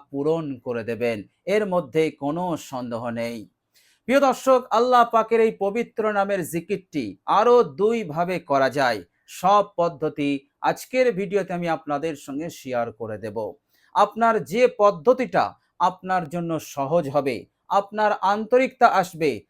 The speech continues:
আপনি সেই পদ্ধতিতে আপনি আমলটি করতে পারেন, জিকিরটি করতে পারেন। ইনশাআল্লাহ আল্লাহ সুবহানাহু ওয়া তাআলা অবশ্যই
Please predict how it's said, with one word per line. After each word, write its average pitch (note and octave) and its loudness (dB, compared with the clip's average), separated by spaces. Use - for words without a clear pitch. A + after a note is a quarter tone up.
আপনি D#3+ -6
সেই F#3+ -4
পদ্ধতিতে D#3+ 2
আপনি F3 -2
আমলটি D#3+ -6
করতে C3 -8
পারেন, C#3 -2
জিকিরটি D#3+ -6
করতে A#2+ -8
পারেন। A2+ -6
ইনশাআল্লাহ E3 0
আল্লাহ A3 4
সুবহানাহু F#3 -6
ওয়া E3+ -2
তাআলা D#3+ 0
অবশ্যই F3+ 2